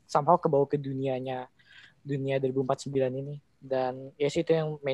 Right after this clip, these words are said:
gue suka, sinematografi itu bagus banget. Walaupun ini filmnya gak begitu banyak dialognya, agak bosen. Eh, tapi emosional juga sih gue akuin. Gue sekarang nonton udah lima kali film ini.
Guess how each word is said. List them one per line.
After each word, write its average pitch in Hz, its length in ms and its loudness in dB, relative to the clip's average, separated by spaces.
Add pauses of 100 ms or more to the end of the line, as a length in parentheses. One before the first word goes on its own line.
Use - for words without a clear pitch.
gue 139 160 2
suka, 151 160 0
sinematografi 135 640 -2
itu - 160 -2
bagus 123 240 -4
banget. 123 240 -8 (480)
Walaupun 143 320 4
ini 143 320 2
filmnya 139 320 2
gak 139 160 2
begitu 131 160 -2
banyak 131 160 -4
dialognya, 143 640 0
agak 127 80 -2
bosen. 156 560 0 (720)
Eh, 135 560 6
tapi - 480 0
emosional 165 480 4
juga 151 160 6
sih 185 80 2
gue 160 160 8
akuin. 170 240 2
Gue 165 320 4 (240)
sekarang 165 320 6
nonton 165 160 4
udah 170 80 10
lima 147 240 4
kali 147 320 6
film 147 160 2
ini. 156 400 0